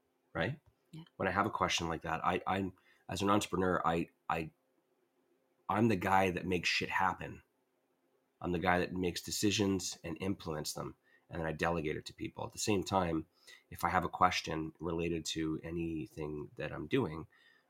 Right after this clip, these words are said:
Speaker 1: I have a huge community of people that I can rely on and go and ask.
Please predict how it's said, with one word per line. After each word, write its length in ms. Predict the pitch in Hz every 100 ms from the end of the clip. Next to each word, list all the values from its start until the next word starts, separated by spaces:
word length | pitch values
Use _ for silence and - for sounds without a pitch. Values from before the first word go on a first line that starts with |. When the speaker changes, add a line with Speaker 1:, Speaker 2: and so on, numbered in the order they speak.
| -
Speaker 1:
I 200 | 85 82
have 420 | 78 80 80 78 -
a 40 | -
huge 380 | - 92 90 -
community 380 | 87 85 80
of 40 | 80
people 240 | 85 80
that 120 | 82 78
I 60 |
can 120 | 78
rely 380 | 80 80 82 80
on 140 | 80 78
and 100 | 76
go 100 | 76
and 100 | 76
ask. 440 | 82 - - -